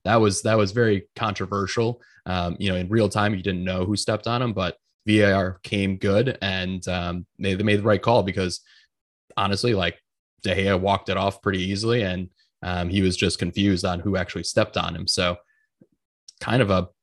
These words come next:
like, bad luck, but a bad move by De Gea,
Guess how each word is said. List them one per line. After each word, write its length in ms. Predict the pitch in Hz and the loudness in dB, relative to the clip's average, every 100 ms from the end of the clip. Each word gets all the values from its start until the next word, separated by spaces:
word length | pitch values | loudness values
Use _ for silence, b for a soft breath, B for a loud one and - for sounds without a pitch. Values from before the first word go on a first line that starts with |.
| - | -6
like, 320 | 98 92 - | -2 -2 0
bad 260 | 127 127 101 | 2 2 4
luck, 260 | 110 - | 2 2
but 220 | 98 87 _ - | 0 -2 _ -14
a 80 | 98 | -6
bad 300 | - 113 107 | -2 0 0
move 420 | 101 104 92 - - | 0 0 -2 -8 -8
by 300 | 95 92 87 | -4 -2 -2
De 140 | 92 | -4
Gea, 400 | 90 101 95 90 | -2 0 0 -2